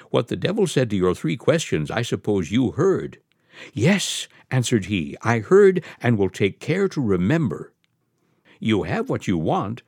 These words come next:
said she, "and now you can go your way." He thanked the old woman for helping him in his need,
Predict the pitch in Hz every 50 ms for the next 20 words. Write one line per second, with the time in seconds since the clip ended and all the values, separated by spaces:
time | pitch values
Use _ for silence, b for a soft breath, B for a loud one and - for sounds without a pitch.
0 | _ _ _ - - - - 90 78 - - 104 95 73 73 80 143 - _ b
1 | b b b b b b 101 95 92 120 160 190 175 151 156 160 151 143 - 156
2 | 156 123 117 113 113 123 127 147 165 165 180 214 202 151 92 80 78 - - _
3 | _ _ _ _ _ _ _ _ _ _ _ _ _ _ - 143 123 - - -
4 | 196 226 233 233 - - - 143 127 120 123 107 82 87 117 107 92 104 143 160
5 | 151 - 82 78 - - 127 143 - 143 123 107 104 101 101 104 104 107 107 104
6 | 87 82 101 113 107 85 80 85 92 120